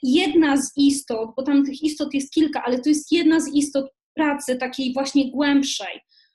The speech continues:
Po pierwsze, e, ona jest właśnie, ona dotyka naszych delikatnych kawałków. Po drugie, to nie jest praca na, na trzy dni,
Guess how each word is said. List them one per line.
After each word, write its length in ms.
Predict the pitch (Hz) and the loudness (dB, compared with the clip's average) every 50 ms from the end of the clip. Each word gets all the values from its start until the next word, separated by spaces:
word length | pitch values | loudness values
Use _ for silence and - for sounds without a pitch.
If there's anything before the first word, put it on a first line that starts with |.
| _ _ - | _ _ -4
Po 140 | - 302 294 | -4 -4 -4
pierwsze, 800 | - - 330 330 330 302 285 - - - - 302 294 285 294 311 302 302 302 _ _ _ _ _ _ _ _ _ _ - - - 277 | 0 0 0 2 0 -2 -4 -6 -6 -4 -2 -2 0 0 -2 -2 -2 -6 -8 _ _ _ _ _ _ _ _ _ _ -18 -8 -2 0
e, 540 | 277 285 269 262 254 254 254 254 254 247 - | 2 2 2 2 2 2 2 0 -2 -4 0
ona 220 | 285 339 294 302 311 | 2 4 4 6 4
jest 220 | 302 311 294 - | 4 2 0 0
właśnie, 460 | 262 302 302 302 - 311 285 269 - - - - - - - | -2 -2 -2 -2 0 2 0 0 0 -6 -14 -18 -16 -8 0
ona 200 | 285 285 294 294 | 2 2 2 2
dotyka 360 | 277 277 277 294 294 - 277 | -2 -4 -4 -4 -4 -2 -2
naszych 320 | 269 269 262 262 262 247 247 | -2 -2 -4 -4 -4 -4 -2
delikatnych 540 | 269 262 247 247 - 247 240 240 240 240 | -2 -4 -4 -6 -6 -8 -6 -6 -8 -10
kawałków. 680 | _ - 233 208 208 202 202 - - 208 220 247 - - _ _ _ _ _ _ _ _ _ _ _ _ - | _ -14 -12 -10 -10 -12 -12 -12 -12 -10 -10 -10 -10 -12 _ _ _ _ _ _ _ _ _ _ _ _ 0
Po 100 | 294 311 | 0 2
drugie, 460 | 302 349 370 339 294 247 247 247 247 | 4 4 4 4 2 2 2 -2 0
to 100 | - 330 | 2 4
nie 220 | 294 311 381 415 | 4 4 4 2
jest 200 | 370 302 - - | -2 -4 -6 -4
praca 380 | - 294 269 269 269 - 277 262 | -2 -2 -2 -2 -2 -4 -4 -2
na, 320 | 254 247 233 233 233 233 - - | -2 -2 -2 -4 -6 -6 -4 -4
na 260 | 247 254 247 240 - | -2 -2 0 -2 -4
trzy 300 | - - - - 302 269 | -6 -6 -4 -2 -2 0
dni, 520 | 202 240 240 233 214 208 202 202 - - | 0 0 -2 -4 -4 -6 -10 -12 -14 -16